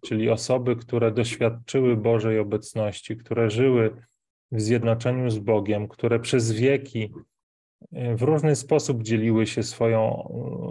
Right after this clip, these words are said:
e, swoim doświadczeniem Bożej obecności, których dzieła zostały nam podarowane. I,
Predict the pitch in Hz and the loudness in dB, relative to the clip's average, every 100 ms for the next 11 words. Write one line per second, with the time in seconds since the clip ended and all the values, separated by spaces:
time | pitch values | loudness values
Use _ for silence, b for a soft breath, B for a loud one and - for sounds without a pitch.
0 | 117 117 - 123 117 113 117 - 117 113 | -8 -8 -2 0 2 0 -2 -2 -4 -4
1 | - 117 113 110 110 110 110 107 110 113 | -2 0 0 0 0 2 2 2 0 0
2 | 120 110 107 - 123 123 117 - 131 135 | 0 0 -2 -8 -8 -8 -8 0 2 2
3 | 120 - - 120 127 127 135 139 139 135 | 0 -4 -10 0 4 4 4 2 0 0
4 | 147 147 139 139 139 135 - _ b b | 2 4 4 2 2 -2 -8 _ b b
5 | b _ 139 123 131 127 113 110 98 95 | b _ -2 4 4 4 2 2 0 -2
6 | 98 - 127 117 117 | -6 -8 -4 -2 -2